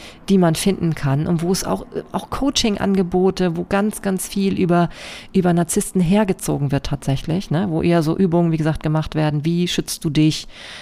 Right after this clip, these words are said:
ähm, in dem Sinne, dass du, ähm, schlimme Narzissten gleich erkennst, plädiere ich für einen anderen Ansatz, ne? Also für diesen friedlichen Ansatz, bei dir zu schauen, wie du dich stärken kannst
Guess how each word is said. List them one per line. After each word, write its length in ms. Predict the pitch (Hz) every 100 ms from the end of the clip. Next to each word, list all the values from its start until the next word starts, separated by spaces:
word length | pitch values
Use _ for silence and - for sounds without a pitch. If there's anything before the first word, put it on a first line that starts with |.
| - -
ähm, 240 | 156 147
in 120 | 147 135
dem 220 | 156 175
Sinne, 360 | 160 160 160
dass 320 | 151 135 - -
du, 360 | 143 143 139
ähm, 300 | 135 123 123
schlimme 520 | 131 - 139 139 185 156
Narzissten 440 | 143 - 160 143
gleich 200 | 135 -
erkennst, 500 | - - 165 - - - - - - - - - - - - - - -
plädiere 360 | - 156 151 147
ich 260 | - 180 -
für 120 | 170
einen 200 | 151 147
anderen 580 | - 143 135 139 127 185
Ansatz, 540 | 139 117 127 - - - -
ne? 220 | 175 208
Also 160 | 139 160
für 160 | -
diesen 240 | 135 131 151
friedlichen 520 | - 170 165 151 156
Ansatz, 540 | 147 143 147 139 - - - - -
bei 120 | 156
dir 200 | 139 147
zu 140 | - 151
schauen, 460 | - 131 131 131
wie 80 | 139
du 120 | 151
dich 200 | 147 151
stärken 380 | - 127 131 135
kannst 400 | - 127 131